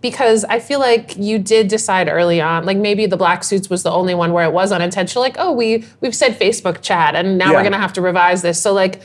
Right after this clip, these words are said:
Speaker 1: how do we avoid this so musicals feel more timeless?
Speaker 2: Yeah, yeah. I mean, it's something that I feel like very early in my career, I, like, really,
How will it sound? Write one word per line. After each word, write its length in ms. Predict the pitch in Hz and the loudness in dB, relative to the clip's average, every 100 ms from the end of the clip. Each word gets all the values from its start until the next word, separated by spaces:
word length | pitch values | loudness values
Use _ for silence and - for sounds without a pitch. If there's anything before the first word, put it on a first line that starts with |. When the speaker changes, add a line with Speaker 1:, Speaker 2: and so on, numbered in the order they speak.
| - | -6
Speaker 1:
how 140 | 269 254 | -2 0
do 60 | |
we 120 | 254 233 | 2 2
avoid 420 | 196 170 180 175 | 0 0 0 0
this 160 | 165 - | -2 -2
so 100 | 175 | -2
musicals 440 | 175 170 165 160 | -4 -4 -4 -4
feel 140 | 180 | -4
more 280 | 160 156 143 | -2 -4 -6
timeless? 600 | - 156 147 156 - 196 | -6 -6 -6 -8 -10 -4
Speaker 2:
Yeah, 580 | 170 214 240 156 95 92 | 0 0 0 2 0 0
yeah. 500 | 131 147 185 160 95 113 | 0 0 0 0 0 2
I 60 | |
mean, 200 | 147 160 | 2 0
it's 120 | 170 | 0
something 380 | - 190 240 233 | -2 -4 -2 0
that 240 | 185 160 - | 0 -2 0
I 100 | 151 | -2
feel 160 | - 175 | 0 0
like 140 | 165 | 0
very 380 | 104 120 123 120 | 0 2 2 2
early 280 | 110 110 107 | 0 -2 -2
in 80 | |
my 100 | 101 | -4
career, 280 | 98 110 107 | -4 -2 0
I, 120 | 113 | 2
like, 140 | 120 101 | 0 0
really, 460 | 110 110 110 104 | 0 2 0 -2